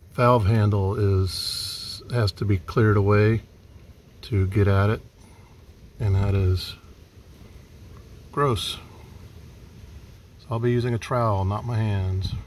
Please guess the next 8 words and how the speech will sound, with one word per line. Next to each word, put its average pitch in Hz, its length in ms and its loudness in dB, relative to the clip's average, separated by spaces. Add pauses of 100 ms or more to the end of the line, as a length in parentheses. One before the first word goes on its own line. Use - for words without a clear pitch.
(4000)
Okay, 113 420 2 (1500)
it's - 160 -4
safe 123 260 2
to - 80 -4
look 113 240 -2
again. 101 480 -2 (2500)
Like 113 200 -4
that. 110 240 -2